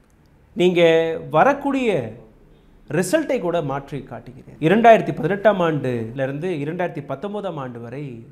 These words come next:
சத்யபால் மலிக் அவர்கள் தான் அங்க கவர்னராக இருந்தார். October, ஆ,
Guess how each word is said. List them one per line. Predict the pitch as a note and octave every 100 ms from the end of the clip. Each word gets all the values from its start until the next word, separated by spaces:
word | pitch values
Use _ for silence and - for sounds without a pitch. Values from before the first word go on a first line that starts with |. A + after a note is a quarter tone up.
| -
சத்யபால் | C3+ F#3 F3+ C#3+ A#2 A#2 - _ -
மலிக் | A#2 F3 F3+
அவர்கள் | C3 A#2+ A#2 A#2
தான் | A#2+ D3
அங்க | A#2+ A#2 A#2+ C3
கவர்னராக | B2 B2 C#3+ B2+ A#2+
இருந்தார். | A#2+ B2 - - _ _ - - _ _ - -
October, | C3+ D#3 - B2+ D3 B2 A#2
ஆ, | A2 A2+ A2